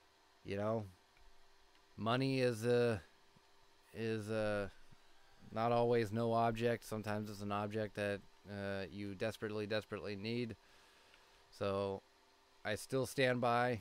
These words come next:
and another touchdown. Wow, this is just a beatdown. I'm sorry. Maybe after this game I can do something else that, you know, you can, I can really suck at, and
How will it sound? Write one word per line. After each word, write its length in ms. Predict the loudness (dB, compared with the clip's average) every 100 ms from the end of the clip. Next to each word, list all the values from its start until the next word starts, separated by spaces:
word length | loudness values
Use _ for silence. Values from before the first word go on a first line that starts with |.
| -6
and 180 | -6 -4
another 280 | -4 -2 -4
touchdown. 640 | -2 -4 -4 -2 -2 -2 -8 -10
Wow, 240 | -4 -2 -2
this 180 | -4
is 140 | -10 -8
just 280 | -8 -8 -8
a 40 |
beatdown. 480 | -8 -8 -4 -4 -4
I'm 140 | -6
sorry. 380 | -4 -2 -2 -4 -12 -20 -20 _ -20 -20 -4
Maybe 280 | 0 4 4
after 280 | 2 2
this 220 | 2 2 0
game 360 | -2 0 0
I 100 | -2
can 180 | -4 -4
do 120 | -4
something 360 | -2 -4 -2 -4
else 280 | -2 -4 -4
that, 260 | -4 -4 -8 _ _ _ _ _ _ _ _ -14
you 120 | -8
know, 260 | -6 -6 -8 _ _ _ -20 _ _ _ -20 -20 _ _ _ -20 _ _ _ -12
you 80 | -8
can, 380 | -6 -4 -6 -10 _ _ _
I 100 | -6
can 300 | -4 -6 -8 -6
really 260 | -4 -2
suck 360 | -4 -2 -2 0
at, 220 | -2 -2
and 240 | -4 -8